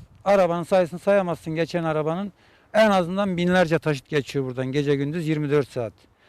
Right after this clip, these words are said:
Yirmi dört saat tehlikeyle gidiyoruz biz bu yollardan. Depremde ufak bir sarsıntı da buradan gitme. Bu tarafa yolunu hiç çevirme.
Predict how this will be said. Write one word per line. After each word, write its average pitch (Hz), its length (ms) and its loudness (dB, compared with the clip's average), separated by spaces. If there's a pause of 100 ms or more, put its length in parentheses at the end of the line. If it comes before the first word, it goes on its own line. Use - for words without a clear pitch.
(160)
Yirmi 190 260 0
dört 214 180 0
saat 190 240 0
tehlikeyle 165 540 0
gidiyoruz 117 400 -8
biz 104 160 -16
bu - 20 -14
yollardan. 110 500 -8 (200)
Depremde 226 420 2
ufak 214 300 0
bir 220 60 -4
sarsıntı 220 480 -2
da 226 120 2
buradan 202 240 -2
gitme. 160 520 -4 (380)
Bu 160 40 -16
tarafa 226 360 4
yolunu 226 300 0
hiç 226 160 -2
çevirme. 123 440 0